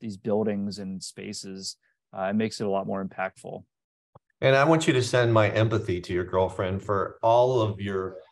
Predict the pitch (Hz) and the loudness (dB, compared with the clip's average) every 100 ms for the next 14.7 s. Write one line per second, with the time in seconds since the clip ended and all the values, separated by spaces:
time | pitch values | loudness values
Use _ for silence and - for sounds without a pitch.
0 | _ 104 185 214 - 117 107 - 147 - | _ 0 4 4 4 2 2 2 -2 2
1 | 107 104 131 143 147 - 156 143 135 147 | 2 4 6 6 6 4 4 4 6 6
2 | 170 180 160 147 - 156 151 143 127 120 | 8 6 4 0 -4 -2 0 2 2 0
3 | 123 123 120 120 117 113 107 107 101 - | -2 -2 -2 -2 0 0 0 -2 -6 -6
4 | 156 147 143 127 120 117 107 104 107 101 | -4 -2 0 2 2 2 0 0 -2 -4
5 | 101 104 123 147 151 - 131 127 127 104 | -4 0 2 2 0 -4 0 2 0 -2
6 | 98 90 80 85 80 82 82 85 - - | -2 -2 -4 -6 -8 -8 -8 -10 -10 0
7 | 117 117 - - - - - - - 202 | 2 2 2 -2 0 -2 -2 -2 4 8
8 | 214 185 190 151 165 147 143 131 139 127 | 8 8 6 6 4 4 2 2 4 4
9 | 117 - - 135 131 135 135 156 123 143 | 2 -2 -6 -2 -2 0 6 8 8 4
10 | 131 131 - 139 147 135 127 147 135 135 | 0 -4 -2 0 2 2 -2 -2 0 2
11 | 127 123 110 127 123 123 117 - - 123 | 2 0 -2 0 2 0 -2 -12 -6 0
12 | 135 131 123 127 - 120 - 123 107 104 | 0 0 0 -2 -2 -8 -4 -4 0 0
13 | 104 - _ _ _ 117 110 98 98 104 | -2 -8 _ _ _ 6 6 6 4 4
14 | 95 - - 101 92 - 139 | 4 2 -2 -4 -4 -4 -4